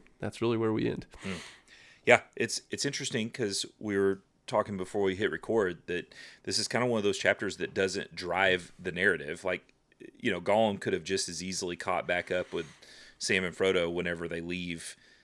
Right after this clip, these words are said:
Speaker 2: um, Hineth Anun. But
Speaker 1: Mm-hmm.
Speaker 2: I think what, what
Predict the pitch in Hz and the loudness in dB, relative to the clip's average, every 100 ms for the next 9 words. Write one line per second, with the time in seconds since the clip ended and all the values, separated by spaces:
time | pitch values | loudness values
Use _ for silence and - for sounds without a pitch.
0 | _ - 85 87 101 90 - 85 98 87 | _ -6 -6 -4 -2 -2 -2 0 0 0
1 | 85 - - _ - 101 90 - - 104 | -4 -12 -20 _ 2 4 4 0 -4 -2
2 | 95 101 120 104 - 104 101 - - 104 | 2 2 4 2 2 4 4 2 0 2
3 | 87 | 2